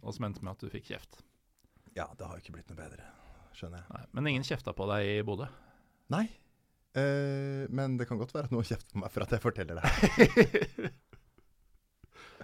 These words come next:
Speaker 1: Heldigvis er det ikke en kjeft som hører på.
Speaker 2: <laughs>
Speaker 1: Eh,
Speaker 2: I hvert
Speaker 1: i
Speaker 2: fall
Speaker 1: hvert
Speaker 2: ikke i Fotballforbundet.
Speaker 1: i hvert fall ikke nå lenger. Og på grunn av den seansen her, så nærmer vi oss to timer.
Speaker 2: Hvis du fortsatt hører på, så er det din egen feil.
Speaker 1: Ja, da,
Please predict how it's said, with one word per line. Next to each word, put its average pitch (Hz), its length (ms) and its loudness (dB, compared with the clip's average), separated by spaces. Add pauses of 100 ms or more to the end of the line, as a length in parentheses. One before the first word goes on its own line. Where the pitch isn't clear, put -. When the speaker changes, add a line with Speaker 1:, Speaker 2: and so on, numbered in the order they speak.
(280)
Speaker 1:
Heldigvis 107 400 4
er 95 80 6
det 95 80 0
ikke 110 140 0
en 113 100 -4
kjeft - 240 -6
som 107 140 -2
hører 101 180 0
på. - 140 -12
Speaker 2:
<laughs> - 60 -20 (340)
Speaker 1:
Eh, 123 800 2
Speaker 2:
I - 0 -
hvert - 0 -
Speaker 1:
i - 0 -
Speaker 2:
fall 123 80 4
Speaker 1:
hvert 143 140 8
Speaker 2:
ikke 120 100 2
i - 60 0
Fotballforbundet. 85 520 -2 (140)
Speaker 1:
i 127 60 0
hvert 127 160 0
fall 127 100 2
ikke 131 160 -2
nå 113 160 -2
lenger. 110 380 -10 (340)
Og 139 80 -6
på 196 140 2
grunn 156 180 6
av 185 80 6
den 123 160 6
seansen 143 480 4
her, - 320 0
så - 160 0
nærmer 123 220 6
vi - 20 4
oss 135 160 0
to 127 140 -2 (100)
timer. 113 320 0 (160)
Speaker 2:
Hvis - 140 -4
du - 40 -4
fortsatt 90 300 -4
hører 78 240 -4
på, 90 140 -4 (720)
så - 80 -10
er - 80 -8
det - 140 -10
din 71 100 -12
egen 117 220 -14
feil. - 160 -20 (500)
Speaker 1:
Ja, - 140 2 (160)
da, 113 140 8